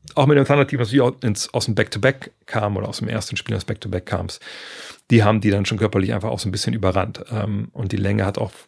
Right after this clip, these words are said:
dann die so ein bisschen gestört. Mal abwarten, ob das in den Playoffs dann auch so ist, je nachdem, gegen wen sie da halt ran müssen.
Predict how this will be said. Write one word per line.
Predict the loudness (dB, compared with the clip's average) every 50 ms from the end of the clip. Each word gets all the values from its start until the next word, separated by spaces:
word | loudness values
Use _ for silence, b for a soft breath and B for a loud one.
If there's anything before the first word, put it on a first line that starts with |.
| -20 -20 _ -10
dann | -10 -8 -8 -8 -8 -10 -10 -12
die | -12 -14 -12 -12 -10 -6 -4 -4
so | -2
ein | -2 -2
bisschen | -2 0 0 0
gestört. | 0 0 2 2 2 2 0 -2 B B B B B B B B B B B B B B B B B _ -20 -20 _ _ _ _ _ _ _
Mal | 0 2 2
abwarten, | 4 4 2 0 0 -2
ob | -4
das | -4 -2 -2
in | -2
den | -2 -2
Playoffs | 0 2 2 2 0 -2
dann | -2 0 0
auch | 0 0
so | 0 0
ist, | 0 0
je | -2 -2
nachdem, | -4 -4 -2 -2 -2 -2
gegen | 0 0 0
wen | 0 0
sie | 0 0
da | 0 0 0
halt | 0 0
ran | 0 2 2 2
müssen. | 2 0 0 -4 -4 -6